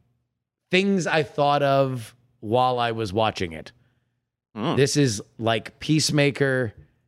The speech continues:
Speaker 1: This is like Land Before Time. This is like every other Marvel movie or every other James Gunn movie. Like,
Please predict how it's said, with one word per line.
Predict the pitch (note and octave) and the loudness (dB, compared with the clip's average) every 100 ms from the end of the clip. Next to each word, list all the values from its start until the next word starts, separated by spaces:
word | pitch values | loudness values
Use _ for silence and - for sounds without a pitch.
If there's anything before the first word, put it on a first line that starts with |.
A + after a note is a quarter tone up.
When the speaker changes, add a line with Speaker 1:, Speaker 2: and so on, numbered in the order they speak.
| _ _ | _ _
Speaker 1:
This | A#2+ A2+ | -4 -2
is | B2 G2 | -2 0
like | A#2 A2+ - - | 0 -2 -6 -6
Land | A2 B2 C3+ | -2 0 2
Before | B2+ B2 A#2+ A#2+ | 0 0 0 -2
Time. | - A#2+ A2 G#2 G2+ G2+ E2+ _ _ _ _ _ _ - | -2 -4 -2 -2 -4 -6 -10 _ _ _ _ _ _ -10
This | G#2 A#2+ - | -2 -2 0
is | A#2 A2+ A2 F#2 - - _ _ _ | 0 0 -2 -6 -8 -12 _ _ _
like | A2+ A2 G#2 - - _ _ _ _ _ _ _ _ _ _ | -2 -2 -2 -8 -18 _ _ _ _ _ _ _ _ _ _
every | A2+ G2+ | -4 -2
other | G2 F2 | -2 -4
Marvel | D#2 D#2+ | -8 -16
movie | D#2 B1 E2+ - - | -18 -20 -20 -18 -4
or | A#2+ G#2+ | 0 0
every | G2 F#2 | -2 -4
other | F2+ G2+ | -4 -6
James | F2 F2 F2 | -6 -8 -10
Gunn | E2 | -14
movie. | E2 - - - | -16 -20 -14 -4
Like, | C3+ A#2 | -4 -4